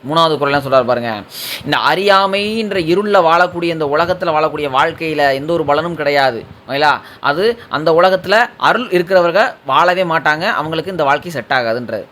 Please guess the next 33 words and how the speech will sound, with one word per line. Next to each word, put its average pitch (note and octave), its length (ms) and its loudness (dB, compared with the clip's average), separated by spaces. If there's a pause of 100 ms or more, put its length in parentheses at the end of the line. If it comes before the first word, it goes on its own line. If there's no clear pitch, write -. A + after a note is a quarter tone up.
(140)
ரெண்டாவது D#3+ 280 0
என்ன D#3+ 160 -2
சொல்றாரு? C3+ 400 -2 (480)
நல்ல E3+ 500 0
வழியில F3+ 420 2
நீங்க D#3 200 -4
ஆராய்ஞ்சு E3 540 2
பார்த்தீங்கன்னா C3+ 580 -2 (160)
அருள், F3 460 0
அருளுடையவர்களாக F#3+ 1000 2
விளங்க F3 260 -2
வேண்டும். C#3+ 360 -6 (260)
நீங்க C3+ 180 -2
பல D3+ 240 0
வழிகளில் F#3 380 0
ஆராய்ந்து E3 480 2
பார்த்தா D#3 360 -2
கூட C#3+ 360 0 (120)
இந்த C#3+ 120 -6
வாழ்க்கைக்கு E3+ 600 -2
துணையா F3+ 180 -4
இருக்கக்கூடியது E3 480 -4
இந்த F#3 140 -8
அருள் D#3+ 300 0
அப்படிங்கிற C#3 360 -4
விஷயம் C3+ 280 -10
தான். C3 100 -4
என்னங்க D#3 300 -6
அருள், D3+ 300 2
அருள்னுட்டு D3+ 320 -8
இருக்கீங்கன்னா, C#3 400 -2
அருள்னா D#3+ 300 -4
என்னது? C3 300 -4